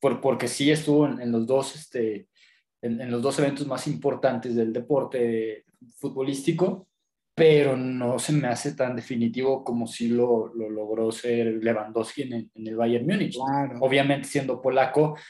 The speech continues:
Speaker 1: es difícil que Polonia gane una Eurocopa, gane un Mundial. O sea,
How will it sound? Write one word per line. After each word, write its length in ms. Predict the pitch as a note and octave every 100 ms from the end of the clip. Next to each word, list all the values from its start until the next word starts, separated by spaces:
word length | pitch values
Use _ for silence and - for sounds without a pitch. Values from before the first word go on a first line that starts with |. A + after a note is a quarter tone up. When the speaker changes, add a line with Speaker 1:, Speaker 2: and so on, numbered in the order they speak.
| _
Speaker 1:
es 160 | C#3 C3
difícil 480 | B2+ C3+ B2 C3+ A#2+
que 80 |
Polonia 500 | A#2 C3 B2 C3+ C3
gane 220 | A#2+ B2 B2
una 120 | B2
Eurocopa, 540 | A#2+ A#2+ C3+ C3 B2+
gane 200 | B2 A#2+
un 80 | A#2
Mundial. 520 | A2+ A#2 C3 B2 B2+ _ _ _ _ -
O 80 | A#2
sea, 200 | B2